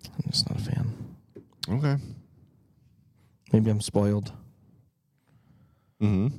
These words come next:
Speaker 1: I never buy produce from Trader Joe's. I think their produce is horrible.
Speaker 2: Okay.
Speaker 1: I buy it from Heinen's, a
Speaker 2: S-,
Speaker 1: local
Speaker 2: man,
Speaker 1: grocer.
Speaker 2: you just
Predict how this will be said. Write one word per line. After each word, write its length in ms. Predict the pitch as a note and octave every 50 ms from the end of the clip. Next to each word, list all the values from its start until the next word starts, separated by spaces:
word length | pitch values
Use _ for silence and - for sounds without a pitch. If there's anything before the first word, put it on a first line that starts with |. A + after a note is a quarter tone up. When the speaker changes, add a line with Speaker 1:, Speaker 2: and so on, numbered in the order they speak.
| - _ -
Speaker 1:
I 80 | B2+
never 200 | A#2+ B2+ B2+ C3
buy 160 | A#2+ A2 G#2+ G#2
produce 340 | - B2 A#2 A2 A2 G#2
from 280 | - - - F#2+ F#2 F#2 -
Trader 280 | - - G#2 G2 F#2+
Joe's. 540 | F2 F#2+ G2 A#2+ C3+ A2 G2+ A#2 - - - - - - - -
I 40 | -
think 160 | - G#2+ G2
their 100 | - G2
produce 420 | - - G#2 G#2 G#2 G#2 - -
is 120 | - F#2+ -
horrible. 520 | - - B2 A#2 C#3+ C#3+ - - - - - - - - - - - -
Speaker 2:
Okay. 240 | F#2+ - G#2 F#2 A2+ - - - - _ _ _ _ _ _ _ _ _ _ _ _ _ - -
Speaker 1:
I 60 | -
buy 140 | - G#2+ F#2+
it 80 | F#2 -
from 100 | - G2
Heinen's, 580 | G2 G2+ G#2 B2 B2 - - - - - - - - - - - _ _ - _ _ _ - - -
a 40 |
Speaker 2:
S-, 80 | C#3 G#2
Speaker 1:
local 340 | G2+ G#2 A#2 C3+ - A#2 G2 F#2
Speaker 2:
man, 160 | A2 F#2+ E2+
Speaker 1:
grocer. 280 | D#2 D#2 - - - F#2
Speaker 2:
you 120 | F#2 G2
just 220 | A2 A2 G#2 -